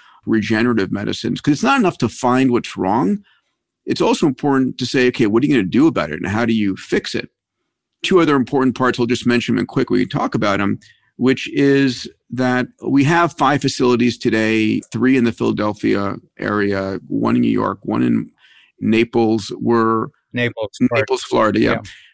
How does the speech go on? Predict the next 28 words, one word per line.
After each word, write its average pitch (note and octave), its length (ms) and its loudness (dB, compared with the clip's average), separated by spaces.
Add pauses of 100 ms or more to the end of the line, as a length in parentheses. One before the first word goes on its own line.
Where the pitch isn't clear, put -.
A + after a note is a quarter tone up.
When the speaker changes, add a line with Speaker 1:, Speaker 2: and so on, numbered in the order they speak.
(240)
Speaker 1:
We're C#3 320 4
onboarding E3 500 2
an B2+ 80 4
additional A#2 560 2
ten B2 480 0
over A2 300 -2
the G#2+ 120 -2
next A2 400 -2
eighteen B2 400 -2
months, C3+ 520 0
two D3 120 0
more C3 220 2
in A#2 80 2
Florida, A#2 640 0
one A2+ 220 0
in A2+ 140 2
Dallas, A2 600 0 (360)
one A#2 240 -2
in A#2 200 0
L A#2+ 220 0
A, A#2+ 420 0 (680)
I G#2 80 -8
think A#2 220 -2
the G#2+ 100 -2
U B2 180 4
K, A2 600 0
Dubai, G#2 920 0
India. G#2+ 520 0